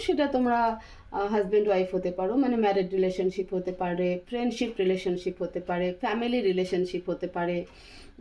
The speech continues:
আহ, গার্লফ্রেন্ড বয়ফ্রেন্ড মানে লাভ রিলেশনশিপ হতে পারে,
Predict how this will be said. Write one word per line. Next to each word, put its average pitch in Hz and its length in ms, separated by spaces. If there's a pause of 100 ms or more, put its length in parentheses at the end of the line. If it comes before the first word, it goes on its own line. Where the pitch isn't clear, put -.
(120)
আহ, 175 420 (440)
গার্লফ্রেন্ড 269 440
বয়ফ্রেন্ড 202 420
মানে 214 240
লাভ 262 100 (140)
রিলেশনশিপ 185 580
হতে 180 160
পারে, 180 240